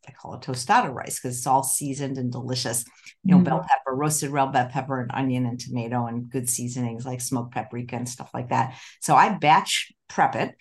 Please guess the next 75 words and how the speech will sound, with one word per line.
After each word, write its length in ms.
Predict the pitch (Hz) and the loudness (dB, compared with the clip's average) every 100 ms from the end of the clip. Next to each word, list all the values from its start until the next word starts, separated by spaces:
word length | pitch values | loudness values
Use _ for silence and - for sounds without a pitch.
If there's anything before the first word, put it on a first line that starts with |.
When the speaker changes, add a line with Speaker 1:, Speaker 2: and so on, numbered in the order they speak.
| - - _ - | -20 -20 _ -2
Speaker 1:
And 180 | 156 | 2
then 140 | 156 156 | 4 4
I, 240 | 147 151 | 2 2
I, 220 | - 160 160 | 2 2 2
I 80 | 156 | -4
feel, 340 | - 254 233 - | -2 -4 0 2
I 200 | - - _ | 0 -4 _
put 160 | - 226 | -4 -2
it 120 | 190 | -2
in, 140 | 165 | 0
like, 180 | 160 156 | 0 2
little 360 | 160 156 - - _ - | 0 0 -2 -10 _ -10
containers, 540 | - 135 165 165 127 170 | -6 -2 0 0 0 0
not 160 | 170 | 0
little 180 | 139 135 | -2 -4
containers, 460 | 135 123 127 127 123 | -4 -4 -2 -2 -2
but 180 | 135 | 0
I 80 | 127 | 0
kinda 320 | 127 170 147 | 0 2 2
eyeball 420 | - 135 139 131 131 | 4 2 2 0 0
how 140 | 135 | -2
much 220 | 131 127 | -4 -6
I 60 | 120 | -6
think 240 | 135 123 | -6 -6
we're 100 | 127 | -6
gonna 240 | 127 123 - | -6 -6 -6
eat, 280 | 117 113 127 | -8 -8 -4
you 100 | 123 | -4
know, 240 | 92 123 - - | -4 -6 -10 -8
and 160 | 143 135 | -2 2
then 120 | 135 | 2
I, 100 | 131 | 2
and 280 | - 139 135 | 0 -2 -2
then 160 | 131 | 0
I, 100 | 131 135 | -2 -4
we 100 | 135 | -8
eat 220 | - 147 | -2 0
it, 220 | 165 - - | 0 -2 -4
and 140 | 139 | -2
then 300 | 127 127 123 | 0 -2 -4
we 120 | - 127 | -8 -6
eat 140 | 131 | -4
it 100 | 143 | -4
in 120 | 127 | -4
three 260 | 120 135 143 | -6 -4 -2
more 180 | 139 131 | -2 0
days, 260 | 143 131 | 0 -2
and 80 | 135 | -2
then 140 | 131 123 | -2 -2
I 40 | |
freeze 380 | 123 208 240 214 | -4 -2 -2 -2
a 60 | |
bunch 280 | - 123 123 | 0 0 0
of 120 | 123 | -4
it. 180 | 120 - _ - _ _ | -6 -8 _ -20 _ _
But 160 | 151 147 | 0 4
I 200 | 147 139 | 4 2
would 240 | 151 131 | 0 -2
love 260 | 143 196 208 | 2 2 2
the 140 | 160 | 2
idea 420 | 139 135 170 180 | 2 0 0 0
of 140 | 135 143 | 2 0
adding, 280 | 143 143 143 | -2 -2 -4
like, 220 | 139 131 | -4 0
a 40 | |
meaty 360 | 135 151 156 131 | 0 2 0 -2
taco 520 | - 226 - 131 107 | -4 -6 -4 -4 -4
kind 280 | - 131 131 | -6 -6 -4
of 100 | 123 | -4
thing 260 | 113 113 117 | -6 -8 -6
to 200 | 110 76 | -6 -6
it, 160 | - | -8
you 140 | 151 240 | -2 2
know? 320 | 294 - | 2 2
Speaker 2:
Wow. 80 | - | -4